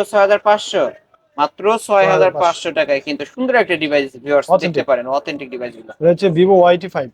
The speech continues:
Speaker 1: ওয়াই এইটটি ফাইভ, বক্স হবে নাকি এটা?
Speaker 2: হ্যাঁ, ফুল বক্স চার্জার সহ।
Speaker 1: প্রতিটা ফোনে কিন্তু বক্স চার্জার সহ পেয়ে যাবেন, যেটা পাবেন না আমরা বলে দেবো। এটা ছয় একশো আঠাশি ডিভাইস।
Speaker 2: এটা অফার প্রাইস থাকবে মাত্র চার হাজার আটশোশো দিয়ে দিলাম।
Speaker 1: মাত্র চার হাজার আটশো টাকায় ব্যাক সাইড ফিঙ্গারপ্রিন্ট সহ।
Speaker 2: হ্যাঁ,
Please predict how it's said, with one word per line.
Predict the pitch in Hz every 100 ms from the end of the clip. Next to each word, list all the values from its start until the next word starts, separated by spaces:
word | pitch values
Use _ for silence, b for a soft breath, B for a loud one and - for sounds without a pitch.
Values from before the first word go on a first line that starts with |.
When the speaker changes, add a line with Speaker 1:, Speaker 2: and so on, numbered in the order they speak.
| _ -
Speaker 1:
ওয়াই | 151 185 202
এইটটি | 196 202 -
ফাইভ, | 175 135
বক্স | 170 -
হবে | 233 196 165
নাকি | 139
এটা? | 123 113 _ _ _ _ 208
Speaker 2:
হ্যাঁ, | 226 151
ফুল | 196 214
বক্স | 175 175
চার্জার | 180 180 -
সহ। | 139 120
Speaker 1:
প্রতিটা | 233 262 269
ফোনে | 226 233 247
কিন্তু | 254 180
বক্স | 196 196 208
চার্জার | 190 190 196
সহ | 208 196 202
পেয়ে | 196
যাবেন, | 208 214 185
যেটা | 202 220
পাবেন | 202 202 156
না | 226
আমরা | 220 180
বলে | 185 190
দেবো। | 180 196
এটা | 196 202
ছয় | 220 208
একশো | 202 214
আঠাশি | 190 185 160
ডিভাইস। | 139 113
Speaker 2:
এটা | 151 180
অফার | 180 196
প্রাইস | 202 190
থাকবে | 202 185 196 208 196
মাত্র | 180 175 202 220
চার | 208
হাজার | 202 190
আটশোশো | - 180 170
দিয়ে | 160
দিলাম। | 139 120
Speaker 1:
মাত্র | 147 190 196
চার | 190
হাজার | 196 208 196
আটশো | 196 214
টাকায় | 214 214 190
ব্যাক | 190 220
সাইড | 208 -
ফিঙ্গারপ্রিন্ট | 202 208 202 202 -
সহ। | 208 147 - -
Speaker 2:
হ্যাঁ, | 151